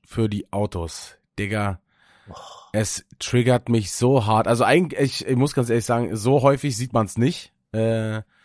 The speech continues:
Speaker 1: weil,
Speaker 2: Ja, zum Glück
Speaker 1: ja,
Speaker 2: nicht mehr.
Speaker 1: weil zum Glück auch die E M-Euphorie halt nicht so hoch ist, weil, ja, okay, Deutschland
Speaker 2: Ja.
Speaker 1: spielt halt scheiße und sind halt kaum Fans im Stadion und ist halt absolut lame E M. Ähm,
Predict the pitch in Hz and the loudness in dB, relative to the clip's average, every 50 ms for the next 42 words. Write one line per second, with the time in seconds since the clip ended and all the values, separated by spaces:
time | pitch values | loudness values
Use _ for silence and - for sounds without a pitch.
0 | _ _ _ _ _ _ - 110 110 110 110 107 104 101 98 - - 104 92 - | _ _ _ _ _ _ -2 2 4 4 4 4 4 2 0 0 -2 -6 -6 -2
1 | - 143 160 - 104 113 113 113 90 110 110 - - 110 101 117 127 135 127 107 | -2 -2 0 2 4 4 4 4 4 2 2 2 -2 0 0 0 2 2 0 -2
2 | - 110 107 107 104 - - 98 76 101 120 139 131 - 95 101 98 - - 104 | 0 0 0 0 0 0 -2 0 2 2 2 2 2 2 0 0 0 -2 -4 -2
3 | 98 107 110 104 110 - 87 107 104 - - 110 104 101 98 90 92 104 107 107 | -2 0 0 0 -2 -2 -2 -4 -4 -2 0 0 2 2 2 2 2 0 0 0
4 | 120 107 - - 95 92 90 87 - - 58 73 80 - 90 85 73 - _ _ | -4 -6 -4 -4 -4 -2 -2 -4 -6 -6 -8 -8 -8 -6 -8 -10 -10 -12 _ _
5 | _ _ _ - 95 104 101 107 104 98 - 107 104 98 - - 92 92 101 110 | _ _ _ -4 -2 0 0 0 0 0 -2 -2 -2 -2 -2 -2 -4 -2 0 0
6 | 120 110 - 80 90 90 82 - - _ _ _ _ _ _ - - 101 95 98 | 0 0 0 -2 -4 -4 -6 -8 -14 _ _ _ _ _ _ -8 -6 -4 -4 -4
7 | 92 - - 98 85 - 104 107 104 113 104 - - 101 101 98 98 98 92 85 | -6 -4 -4 -6 -4 -2 -2 -2 -2 -2 -4 -4 -2 -2 -2 0 -2 -2 -4 -4
8 | 80 82 76 67 - _ _ _ _ _ - 87 - 95 85 80 - - - _ | -6 -8 -10 -12 -16 _ _ _ _ _ -12 -8 -6 -6 -6 -6 -10 -16 -20 _
9 | _ _ _ _ _ _ _ _ _ _ 107 101 - - 101 90 - 87 78 78 | _ _ _ _ _ _ _ _ _ _ -6 -6 -4 -4 -4 -4 -4 -4 -4 -2
10 | 87 95 101 90 82 92 87 87 101 110 - _ - - - - - - - - | -2 -2 -2 -2 -2 -2 -2 -2 -4 -4 -6 _ -18 -20 -20 -20 -20 -20 -20 -20
11 | - _ _ _ 104 101 101 101 101 98 98 98 98 95 - | -20 _ _ _ -2 0 2 2 2 2 2 0 0 -2 -6